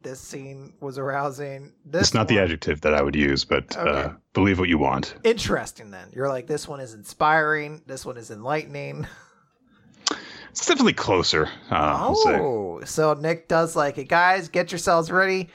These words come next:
Speaker 1: Nick next week, high praise is gonna be going on.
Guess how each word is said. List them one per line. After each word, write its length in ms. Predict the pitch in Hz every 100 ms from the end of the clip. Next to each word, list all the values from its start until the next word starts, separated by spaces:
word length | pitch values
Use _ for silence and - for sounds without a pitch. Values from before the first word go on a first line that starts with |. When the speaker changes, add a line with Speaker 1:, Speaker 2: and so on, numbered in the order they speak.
| - _ _
Speaker 1:
Nick 360 | 170 175 214 208
next 340 | 185 196 -
week, 460 | 190 190 180 175 - _ _ _ _ _ _ _ _
high 480 | - 180 175 175
praise 480 | 175 170 147 123 110
is 100 | 110
gonna 160 | 107 117
be 120 | 107
going 280 | 110 104 104
on. 300 | 98 -